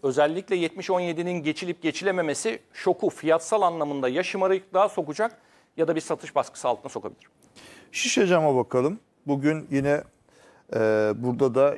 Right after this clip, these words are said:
Speaker 2: yüzde iki nokta yirmi yedilik bir düşüş vardı. Elli bir lira altmış beş kuruştan bir kapanış gerçekleştirdi. Hisse grafik günlük ekranlarda.
Speaker 1: Evet. <clears throat>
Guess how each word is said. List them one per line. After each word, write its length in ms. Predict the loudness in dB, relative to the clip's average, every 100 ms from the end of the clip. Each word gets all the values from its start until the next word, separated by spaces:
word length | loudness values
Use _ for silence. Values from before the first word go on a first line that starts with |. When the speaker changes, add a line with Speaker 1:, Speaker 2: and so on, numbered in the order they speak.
| -8
Speaker 2:
yüzde 400 | -8 -6 -4 -4
iki 220 | -2 -2
nokta 260 | -2 -2 0
yirmi 300 | 0 2 0
yedilik 340 | 0 -4 -2
bir 160 | -4 -2
düşüş 380 | -4 -4 -4 2
vardı. 420 | 2 2 0 -2 -6 _
Elli 360 | 0 2 0 2
bir 160 | 2
lira 180 | 4 2
altmış 360 | 2 -2 -10 -6
beş 160 | -6
kuruştan 480 | -6 -10 -2 -2 0
bir 120 | -4
kapanış 480 | -2 -2 -2 -4 -4
gerçekleştirdi. 960 | -2 -2 -6 -6 -8 -6 -8 -2 -4 -4 -16 -20 -6 -4
Hisse 420 | -4 0 0 0 _ _ _ 2
grafik 420 | 2 2 -6 -4
günlük 340 | -6 -4 -2
ekranlarda. 520 | -2 0 0 0 0 0
Speaker 1:
Evet. 120 | -2 _ -20 _ _
<clears throat> 200 | -2 -2